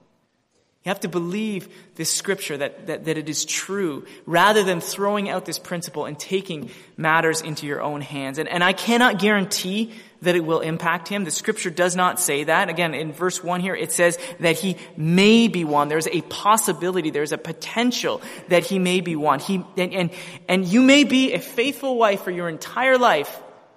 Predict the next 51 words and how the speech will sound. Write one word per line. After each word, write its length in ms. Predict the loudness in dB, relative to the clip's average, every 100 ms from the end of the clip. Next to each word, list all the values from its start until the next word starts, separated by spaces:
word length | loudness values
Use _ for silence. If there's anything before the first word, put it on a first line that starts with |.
| _ _ _ -4
and 120 | 0
it 100 | 0
not 280 | 2 4 2
have 180 | 0 -4
an 60 |
impact 420 | -6 -6 -6 -6
on 140 | -8 -10
him. 280 | -14 -16 -16 _ _ _ _ _ _ _ -2
And 80 |
that's 120 | 0 2
hard 320 | 4 6 4
for 100 | 2
me 120 | 0
to 60 | 0
say 200 | 0 0
because 240 | -2 -2
I 80 | 0
want 240 | 2 2
to 20 | 0
tell 140 | -2
you 140 | 0
that, 160 | 2 0 -2 4
"Oh, 160 | 6
if 160 | 6 2
you 100 | 0
do 140 | 2
this, 160 | 0 0
it 140 | 0
will 260 | 2 2 2
happen." 400 | 0 -2 -2 -4
And 100 | -4
I 60 |
cannot 400 | -4 -4 -4 -2
give 180 | -2 -4
that 140 | -4 -6
to 80 |
you. 40 | -10
The 60 |
Scripture 460 | -10 -4 -4 -4 -6
does 280 | -2 -2 -2
not 240 | -4 -6
give 200 | -8 -4
that 180 | -4 -4
to 120 | -8
you. 240 | -10 -10 -12 _ _ _ _ _ _ _ _ _ _ _ _ _ _
But 100 | -4
your 160 | 2 2
calling 600 | 2 0 4 4 2 -2
is 160 | -8 -10
to 100 | -8
trust 720 | -10 -4 -2 -2 -2 -10 -14